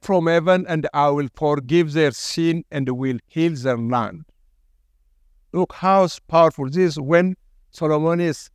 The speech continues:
talking to his people. When he finished, um, um, his temple, he said, "If my people who are called by my name," so we are his people today, is it?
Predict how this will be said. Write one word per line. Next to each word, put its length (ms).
talking 520
to 180
his 240
people. 400
When 240
he 300
finished, 460
um, 1000
um, 420
his 320
temple, 420
he 100
said, 260
"If 340
my 300
people 480
who 220
are 260
called 400
by 180
my 240
name," 340
so 260
we 160
are 160
his 220
people 320
today, 320
is 100
it? 120